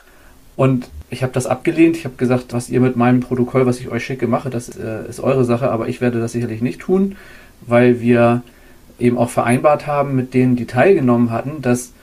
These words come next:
alles, was eben verschriftlicht worden ist,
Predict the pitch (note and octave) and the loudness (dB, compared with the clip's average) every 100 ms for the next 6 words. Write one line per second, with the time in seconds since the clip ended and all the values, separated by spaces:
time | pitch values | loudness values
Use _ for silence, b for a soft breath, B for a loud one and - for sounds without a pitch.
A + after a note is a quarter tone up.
0 | b b A2 C3 C#3 - B2 - B2+ A#2+ | b b 0 0 0 -2 -2 -2 -2 -2
1 | B2 A#2 D3+ D3+ C#3 C3 - A#2 A2+ A#2+ | -2 -4 -4 -4 -6 -8 -4 -4 -2 -2
2 | C3+ - | -4 -8